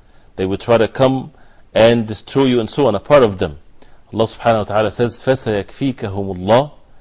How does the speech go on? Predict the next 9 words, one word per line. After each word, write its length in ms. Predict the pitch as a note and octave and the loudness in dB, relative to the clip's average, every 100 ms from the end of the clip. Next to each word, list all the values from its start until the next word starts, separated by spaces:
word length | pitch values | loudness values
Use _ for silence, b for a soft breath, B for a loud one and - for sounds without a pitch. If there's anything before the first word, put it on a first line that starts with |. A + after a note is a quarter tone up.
| _ - - | _ -20 -16
Allah 160 | F#2 G#2+ | -4 0
subhanahu 400 | B2+ - - A#2+ | 0 -2 -2 0
wa 60 | G#2+ | -2
ta'ala 320 | G#2+ A#2 A2 | -2 0 0
will 120 | G#2+ | -4
be 140 | G2+ | -6
sufficient 720 | G#2 - F#2+ - D3+ - A2 - | -8 -10 -10 -4 -4 -4 -8 -8
for 220 | - G#2+ | -6 -6
you. 200 | E2 C#2+ | -6 -12